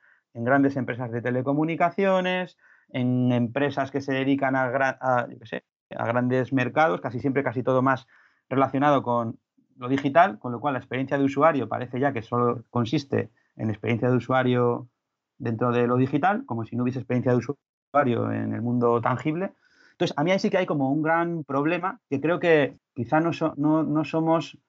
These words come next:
acogedor-, suficientemente acogedoras o tenemos un lenguaje suficientemente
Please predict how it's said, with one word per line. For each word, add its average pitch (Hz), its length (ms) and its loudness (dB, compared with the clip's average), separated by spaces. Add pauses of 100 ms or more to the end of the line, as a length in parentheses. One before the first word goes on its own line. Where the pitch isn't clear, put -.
(380)
acogedor-, 131 720 2
suficientemente 147 560 -2
acogedoras 139 580 0
o 127 60 -6
tenemos 135 320 -2
un 143 80 4
lenguaje 139 380 -2
suficientemente 139 920 -2